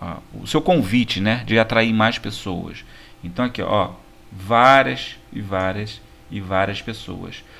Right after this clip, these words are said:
Todas as páginas que são nossas são essas daqui. Algumas não tinha as pessoas, porque geralmente a gente escolhe as pessoas realmente que são do bairro, que são do estado, né? E tem algumas que são muito difíceis de você encontrar pessoas do estado, em festa, essa coisa toda.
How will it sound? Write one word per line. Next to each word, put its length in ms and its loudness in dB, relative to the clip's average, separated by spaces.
Todas 260 0
as 180 0
páginas 680 -4
que 120 -18
são 240 -4
nossas 400 -2
são 160 -8
essas 220 -8
daqui. 320 -8
Algumas 920 0
não 160 2
tinha 320 2
as 80 0
pessoas, 340 -4
porque 140 -6
geralmente 340 0
a 40 -2
gente 80 -6
escolhe 240 0
as 80 -4
pessoas 280 -6
realmente 480 0
que 80 -16
são 180 -6
do 100 -6
bairro, 420 0
que 80 -8
são 200 -2
do 80 0
estado, 560 2
né? 300 -4
E 80 -6
tem 160 0
algumas 380 0
que 60 -6
são 100 -4
muito 580 0
difíceis 460 -6
de 80 -8
você 240 -4
encontrar 380 -2
pessoas 320 -8
do 80 -10
estado, 440 -2
em 100 -4
festa, 420 -2
essa 100 -10
coisa 240 -8
toda. 300 -8